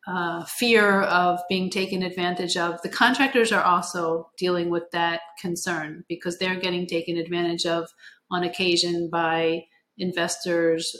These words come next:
or homeowners who don't pay and, and, or make, make excuses for, uh, for not paying. So it's a, it's, it, it's a similar situation on both sides.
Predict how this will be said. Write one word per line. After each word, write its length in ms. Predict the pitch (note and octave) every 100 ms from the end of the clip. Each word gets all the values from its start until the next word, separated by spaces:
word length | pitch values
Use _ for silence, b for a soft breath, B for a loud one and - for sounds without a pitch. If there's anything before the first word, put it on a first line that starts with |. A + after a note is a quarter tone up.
| -
or 500 | E3 E3 D#3+ D#3+ E3 _ _ _ -
homeowners 540 | G3 F#3 F3+ F3 E3+
who 120 | F3+ F3
don't 300 | F3 F3 -
pay 440 | G3+ F3+ E3+ E3
and, 220 | E3 E3+ E3
and, 380 | F3 E3+ E3 E3 - _ _ _
or 160 | F3+ E3+
make, 240 | E3+ E3+ F#3
make 240 | F3+ E3+
excuses 840 | F3 - F#3+ F#3 - E3 E3 E3 - -
for, 480 | F3+ F3 E3+ E3+ -
uh, 360 | F3+ F3 E3+ E3+
for 160 | G3+
not 280 | G3 E3+ -
paying. 420 | G3+ E3+ D#3 - _ B B -
So 360 | A#3 A#3 A3+
it's 140 | A#3 B3+
a, 280 | A#3 A3+ - _ _ _ _
it's, 340 | G#3+ G#3 - -
it, 220 | - G3 - _
it's 240 | F#3 G#3+ A3+
a 40 |
similar 460 | A3+ C4+ B3+ B3 A3
situation 680 | - A3+ G#3+ G#3 G#3 G#3 F#3
on 140 | F3+
both 300 | G3+ F3+ -
sides. 460 | F3+ E3 F#3 -